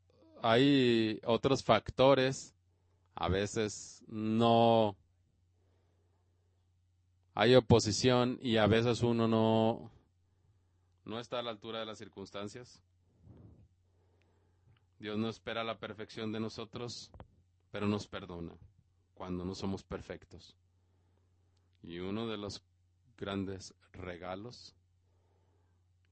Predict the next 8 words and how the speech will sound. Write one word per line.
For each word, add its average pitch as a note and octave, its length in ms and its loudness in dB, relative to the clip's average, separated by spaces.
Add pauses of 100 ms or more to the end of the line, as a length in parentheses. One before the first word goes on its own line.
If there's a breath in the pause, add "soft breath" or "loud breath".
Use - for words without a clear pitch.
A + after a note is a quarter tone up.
(200)
que G2 100 -8
nos F#2 220 -6
puede F#2+ 260 -6
dar F#2+ 220 -4
es - 400 -10 (800)
permitirnos G#2 800 -8
ser B2+ 180 -8
humanos G#2 680 -8